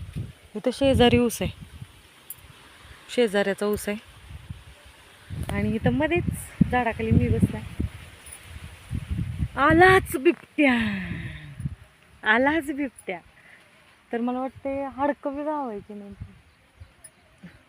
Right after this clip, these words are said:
हाडकं बी गावायची नाही ती. तर काल गणपती बाप्पांचं विसर्जन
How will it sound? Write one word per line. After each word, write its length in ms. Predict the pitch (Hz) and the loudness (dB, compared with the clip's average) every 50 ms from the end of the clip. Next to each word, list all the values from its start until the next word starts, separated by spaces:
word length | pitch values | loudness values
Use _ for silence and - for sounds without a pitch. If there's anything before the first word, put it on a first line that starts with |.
| _ _ _ _ _ _ _ - - | _ _ _ _ _ _ _ -4 -4
हाडकं 380 | 233 233 - _ - 233 226 | -4 -4 -4 _ -6 -6 -6
बी 80 | 220 247 | -6 -4
गावायची 460 | 220 254 240 214 196 190 190 - 196 | -4 -2 -2 -2 -4 -8 -8 -8 -10
नाही 140 | 196 196 190 | -10 -10 -12
ती. 160 | - - - - - - - - - - - - - - - - - - - - - - - - - - _ - | -12 -12 -14 -14 -14 -14 -12 -14 -14 -14 -16 -18 -20 -20 -20 -20 -20 -20 -20 -20 -20 -20 -20 -20 -20 -20 _ -4
तर 100 | 202 196 - | -4 -2 2
काल 220 | - 226 226 226 247 | 4 6 6 6 4
गणपती 440 | 214 262 269 254 - 233 220 - 240 | 2 2 2 2 0 -2 -4 -4 -6
बाप्पांचं 460 | 208 247 - - 233 220 220 - 247 | -8 -8 -4 -2 -2 0 0 0 -2
विसर्जन 560 | 233 233 - - 226 214 196 180 226 226 | -2 -2 -2 -2 -2 -2 0 0 0 0